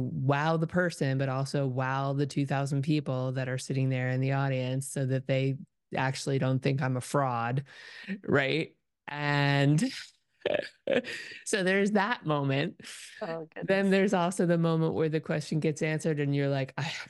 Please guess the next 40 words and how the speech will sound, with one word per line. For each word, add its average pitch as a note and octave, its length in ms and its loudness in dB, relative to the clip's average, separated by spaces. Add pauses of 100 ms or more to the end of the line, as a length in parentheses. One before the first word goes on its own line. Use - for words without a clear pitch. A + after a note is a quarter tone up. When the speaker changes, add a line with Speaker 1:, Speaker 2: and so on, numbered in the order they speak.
Speaker 1:
no - 60 -16 (200)
fucking - 240 -20 (180)
idea - 340 -6
what - 160 -16
I'm - 180 -12
gonna - 140 -18 (220)
say, - 160 -14 (100)
how - 220 -6
to E2+ 60 -6
help - 280 -4
this G3 200 -2
person." E3+ 600 -6 (640)
You A#3+ 340 4
know F#3+ 180 6
what F#3+ 100 8
I G3 40 6
mean? G3+ 280 6
But F3 180 4
there's G3+ 200 4
a F3 80 6
Speaker 2:
Yes, E3 120 4
Speaker 1:
lot D3+ 180 2
Speaker 2:
I D#3 120 4
Speaker 1:
of D#3+ 60 2
Speaker 2:
do. F3+ 60 -2
Speaker 1:
people F3 500 -2 (180)
hanging F3 460 4
on G3+ 240 4
pins G#3+ 300 4
and A3 100 4
needles. G#3+ 400 2
"What F#3 180 2
the F#3+ 160 2
heck F#3+ 320 4
is A3 80 0
this A3+ 200 4
girl G#3 260 2
Speaker 2:
<laughs> - 20 2
Speaker 1:
gonna G#3 200 0
say?" G#3+ 260 -4